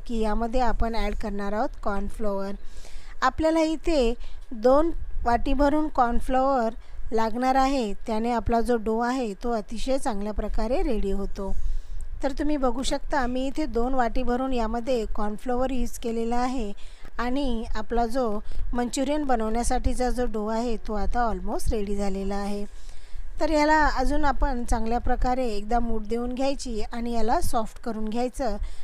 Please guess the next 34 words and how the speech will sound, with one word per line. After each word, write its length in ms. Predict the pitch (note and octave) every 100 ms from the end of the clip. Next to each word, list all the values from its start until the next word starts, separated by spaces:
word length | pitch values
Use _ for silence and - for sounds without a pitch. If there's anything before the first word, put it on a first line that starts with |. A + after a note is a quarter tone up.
| -
म्हणजे 220 | B3+ C4 D4
आपले 300 | B3 C4+ C4+
मंचुरियन 580 | B3+ A3+ - A#3+ A#3+
जे 100 | A#3+
आहे 320 | C4 C#4+ C4 G#3 B3
ते 80 |
बनवत 420 | G#3+ G#3 G#3 G#3+ A#3+
असताना 480 | A#3 C4+ C#4 C4+ G#3+
त्याला 280 | G#3+ G#3+
भेगा 300 | G#3+ A3 G#3+
पडत 340 | A3 B3 B3 -
नाही 300 | C#4+ C4 A#3 - - - -
किंवा 360 | D#4 D#4 D4+ A#3+ -
तेलामध्ये 460 | A#3 A#3 A#3+ B3 C4+
तळत 260 | B3 A3 A3+
असताना 400 | A3 - A3 A3 C#4+
ते 100 | G4+
सुटत 380 | E4 C4+ A3+ A#3
नाहीत. 340 | A3 G#3+ G#3 F#3+ - - - -
तर 100 | D4+
इथे 280 | D4+ D4 E4 D4
एक 160 | -
एक 120 | C#4+ -
करून 340 | D4+ D#4 B3+
आपल्याला 420 | A#3 A3+ A#3+ A#3+ B3+
आता 400 | A#3+ C#4 B3 G#3+
सगळे 340 | B3+ A3+ B3
मंचुरियन 580 | B3+ A3 G#3 A#3+ A#3 A3+
जे 100 | A#3+
आहे 300 | C4 C4+ G#3+
ते 220 | - C4 F4+
बनवून 400 | A3+ G#3+ G#3+ G#3+
घ्यायचे 360 | G#3 G3+ A3+
आहेत. 280 | G#3 G#3